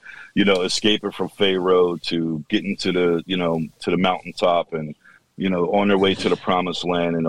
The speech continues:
you know, all this other stuff. And then you go through the different battles with, with Jacob and, and, and so on and so forth. If you know the Bible like I do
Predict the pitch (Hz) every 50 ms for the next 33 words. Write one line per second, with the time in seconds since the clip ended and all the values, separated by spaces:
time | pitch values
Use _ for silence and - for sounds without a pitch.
0 | 78 - - 104 92 82 80 78 76 82 95 95 98 101 98 - 104 92 92 90
1 | - - 95 92 - - 90 98 98 101 101 90 98 95 - - 92 87 82 -
2 | 101 92 - 90 82 73 85 87 85 87 85 85 85 - - 82 78 78 - _
3 | _ _ _ _ _ - 90 85 73 - - 104 98 95 85 - 104 92 90 90
4 | 90 85 78 85 80 76 76 78 - 82 82 82 80 82 80 - - 101 92 92
5 | 87 85 - - 110 107 113 117 - - 85 82 80 76 - - _ _ _ _
6 | _ _ _ - 95 90 - 95 104 107 107 107 98 87 80 98 101 98 90 90
7 | 90 87 82 78 - 92 101 98 90 78 82 80 76 71 73